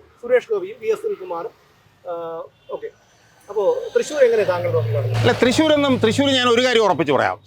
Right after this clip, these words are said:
Speaker 2: സുരേഷ് ഗോപി അവിടെ നിന്ന് ജയിക്കാൻ പോകുന്നില്ല.
Speaker 1: മുരളീധരൻ.
Speaker 2: അല്ല, ഞാൻ സുരേഷ് ഗോപിയുടെ കാര്യം, ഞാൻ ഓരോരുത്തരുടെ കാര്യം പറയാം, ഞാൻ മൂന്ന് പേരുടെ കാര്യം പറയാം. സുരേഷ് ഗോപി, ഏ, ജയിക്കാനുള്ള സാധ്യത ഒരു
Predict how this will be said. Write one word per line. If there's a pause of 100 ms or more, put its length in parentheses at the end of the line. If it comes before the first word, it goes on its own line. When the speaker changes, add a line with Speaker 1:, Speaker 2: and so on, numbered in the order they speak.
Speaker 2:
സുരേഷ്
ഗോപി
അവിടെ
നിന്ന്
ജയിക്കാൻ
പോകുന്നില്ല.
Speaker 1:
മുരളീധരൻ. (640)
Speaker 2:
അല്ല,
ഞാൻ
സുരേഷ്
ഗോപിയുടെ
കാര്യം,
ഞാൻ
ഓരോരുത്തരുടെ
കാര്യം
പറയാം,
ഞാൻ
മൂന്ന്
പേരുടെ
കാര്യം
പറയാം. (760)
സുരേഷ്
ഗോപി,
ഏ,
ജയിക്കാനുള്ള
സാധ്യത
ഒരു